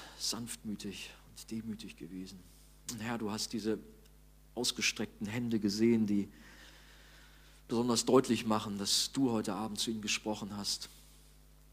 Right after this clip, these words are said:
Gott, ich bitte dich, dass du zu ihnen kommst.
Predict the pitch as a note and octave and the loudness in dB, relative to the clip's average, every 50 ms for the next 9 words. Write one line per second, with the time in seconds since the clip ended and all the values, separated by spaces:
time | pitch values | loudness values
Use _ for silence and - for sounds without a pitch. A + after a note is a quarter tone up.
0 | - - - - A#2+ A2 G#2+ G#2 - - B2 A2+ - G#2 F#2 G#2 G2 - - - | -20 -18 -4 -4 -2 -2 -2 -6 -6 -6 -6 -6 -6 -6 -6 -6 -8 -8 -10 -8
1 | G2+ - - - - B2 A#2 A2+ - - - B2 A#2+ - G#2+ G2+ G2+ - - - | -8 -8 -8 -8 -10 -10 -8 -2 0 0 0 0 -4 -6 -6 -8 -8 -10 -8 -8
2 | G#2 F#2 F2+ - - - - | -8 -8 -6 -10 -10 -10 -12